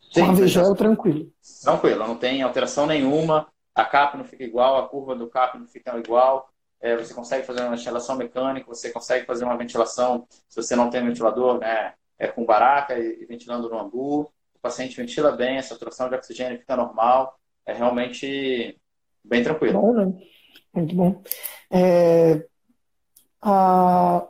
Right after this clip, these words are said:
Speaker 2: Luziane tá perguntando se, se tem diferentes tamanhos da V gel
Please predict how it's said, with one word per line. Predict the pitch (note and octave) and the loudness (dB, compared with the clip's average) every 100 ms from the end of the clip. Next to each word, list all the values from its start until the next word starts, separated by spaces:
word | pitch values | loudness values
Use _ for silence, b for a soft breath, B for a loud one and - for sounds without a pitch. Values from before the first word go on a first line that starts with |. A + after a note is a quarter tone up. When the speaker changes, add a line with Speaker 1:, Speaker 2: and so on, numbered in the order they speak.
| - | 0
Speaker 2:
Luziane | F#3+ G3 G#3 A3+ | 4 6 4 4
tá | G#3+ | 2
perguntando | G#3+ G#3+ G3 G3+ G3+ | 4 4 4 4 2
se, | G3 - G#3 G#3 G#3 G3+ G3 F3+ | 0 0 2 4 4 4 2 0
se | - | 0
tem | G3+ | 0
diferentes | G3 G3 F#3+ G3 - | 2 4 2 2 2
tamanhos | G3+ F3+ F3+ G3+ G3+ - - | 4 4 4 2 0 -6 -4
da | E3 E3+ | 0 2
V | E3+ | 2
gel | D3+ F3 G3 B3 - | 4 4 4 2 -4